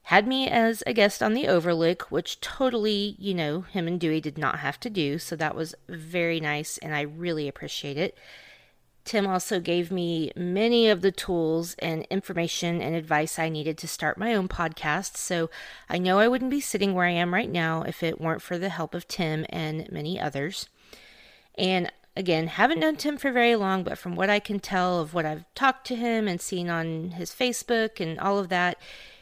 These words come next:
he seems to truly love and appreciate his family. He adores them and is also a good friend to everyone that he comes into contact with. So, Tim, you're a good people. I'm very glad I've met you.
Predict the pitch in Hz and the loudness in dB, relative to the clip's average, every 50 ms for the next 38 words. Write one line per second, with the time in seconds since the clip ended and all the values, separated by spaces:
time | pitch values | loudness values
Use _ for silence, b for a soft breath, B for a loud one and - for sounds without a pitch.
0 | B B B - 220 196 185 185 - - 220 202 202 196 - - 180 - - - | B B B -4 -4 -2 -2 -4 -4 -4 -2 -2 -2 -2 -4 -6 -12 -10 -10 -10
1 | - - 214 208 214 202 214 220 208 196 180 175 175 175 175 170 - - 170 165 | -4 0 0 0 2 2 2 2 4 4 6 6 6 6 4 2 0 -4 -4 -4
2 | 160 - - 175 170 - - 185 175 170 175 165 185 175 - - - 170 160 160 | -4 -6 -6 -8 -8 -6 -2 -2 -2 -2 -2 -4 -6 -8 -8 -6 -2 -2 0 0
3 | 160 156 160 160 160 156 160 156 - - 165 156 147 151 165 170 175 175 165 - | 0 -2 -2 -2 -2 -2 -4 -4 -4 -2 -2 -2 -2 0 0 0 2 0 0 -2
4 | - 170 170 165 165 165 165 160 - - - 160 156 151 151 151 147 - 156 - | -4 -4 -2 -2 -2 -2 -4 -6 -8 -8 -6 -6 -4 -4 -4 -6 -6 -6 -4 -2
5 | - 269 254 - - 254 233 214 175 185 175 - - - 175 170 160 156 - - | -2 -2 -2 -2 0 0 0 0 0 -2 -4 -4 -2 -4 -2 -2 -2 -4 -2 -2
6 | 165 160 156 165 165 160 160 160 160 156 147 - - - - - 160 151 147 - | -2 -2 0 -2 -2 -2 -2 -2 -4 -4 -6 -6 -8 -12 -12 -8 -8 -8 -8 -8
7 | 156 143 143 - - - 101 - - - - - - - - - - - - - | -10 -10 -10 -8 -8 -8 -8 -8 -8 -12 -12 -12 -14 -14 -14 -14 -14 -16 -12 -6
8 | - 170 156 151 151 - B B B B B B B B B B B B _ - | -4 -2 -2 -2 -4 -6 B B B B B B B B B B B B _ -4
9 | - 320 311 311 311 302 - b b b b b b b b b b - 214 220 | 0 2 2 2 0 -2 -6 b b b b b b b b b b -4 2 6
10 | 240 233 226 208 226 226 214 - 202 170 160 - 175 165 160 165 - - _ - | 6 6 8 6 4 2 2 0 -2 -2 -2 0 0 0 0 0 -2 -8 _ -14
11 | _ - - 196 196 185 180 190 185 190 190 202 196 190 190 202 214 208 190 180 | _ 0 2 2 2 4 4 6 6 6 6 4 4 4 6 4 4 4 4 2
12 | 170 170 - - 139 165 165 170 165 | 2 2 2 2 0 0 0 0 -2